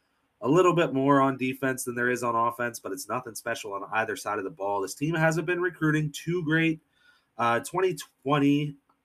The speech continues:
that was, uh, sixty-first in the country, number eleventh in the conference.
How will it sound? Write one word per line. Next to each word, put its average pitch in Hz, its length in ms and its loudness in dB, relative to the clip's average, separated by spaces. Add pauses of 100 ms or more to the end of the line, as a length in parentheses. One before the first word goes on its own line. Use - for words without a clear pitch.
(220)
that 120 340 0
was, 113 420 -4
uh, 107 240 0
sixty-first 135 840 -4
in 117 60 -10
the 110 60 -12
country, 123 420 -4
number 117 200 -2
eleventh 120 400 -4
in 117 60 -8
the 107 80 -12
conference. 107 580 -8